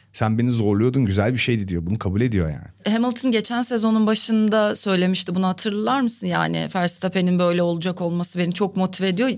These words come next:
Speaker 2: Hani yarışmaya kariyerimin devam etmesini sağlayan şeylerden biri. Çünkü tek devam etmek
Speaker 1: Muhakkak.
Speaker 2: hiçbir şekilde keyifli olamaz. Sporun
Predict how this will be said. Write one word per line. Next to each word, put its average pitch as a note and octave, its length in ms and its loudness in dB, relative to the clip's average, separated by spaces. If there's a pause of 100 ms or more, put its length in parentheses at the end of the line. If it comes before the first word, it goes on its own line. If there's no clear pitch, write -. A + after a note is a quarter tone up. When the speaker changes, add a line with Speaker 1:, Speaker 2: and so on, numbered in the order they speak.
(120)
Speaker 2:
Hani E3+ 160 0
yarışmaya E3 420 -2
kariyerimin F#3+ 440 2
devam F3+ 320 2
etmesini F#3+ 440 -4
sağlayan F3 600 2
şeylerden F3+ 680 0
biri. D#3 260 0 (440)
Çünkü F#3 260 -6
tek A3+ 280 -2
devam F#3 320 2
etmek A#2 180 2
Speaker 1:
Muhakkak. E3 400 2
Speaker 2:
hiçbir G3 220 -2
şekilde F#3+ 480 -2
keyifli G#3 300 0
olamaz. A3+ 300 0
Sporun A3 500 0